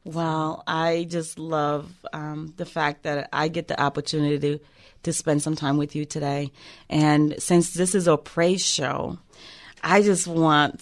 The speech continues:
to kinda, like, praise God, like, just thank God for everything that he's have done.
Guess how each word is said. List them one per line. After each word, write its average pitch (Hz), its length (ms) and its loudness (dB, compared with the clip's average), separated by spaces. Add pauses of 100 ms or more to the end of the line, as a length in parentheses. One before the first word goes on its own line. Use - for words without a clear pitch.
to 156 340 -2
kinda, 170 380 2
like, 147 580 -2
praise 208 320 6
God, 156 680 2
like, 170 260 6
just 185 300 0 (440)
thank 220 300 6
God 180 480 6
for - 180 2
everything 170 560 2
that 151 100 0
he's 160 540 -8 (220)
have 156 380 -4
done. 156 580 2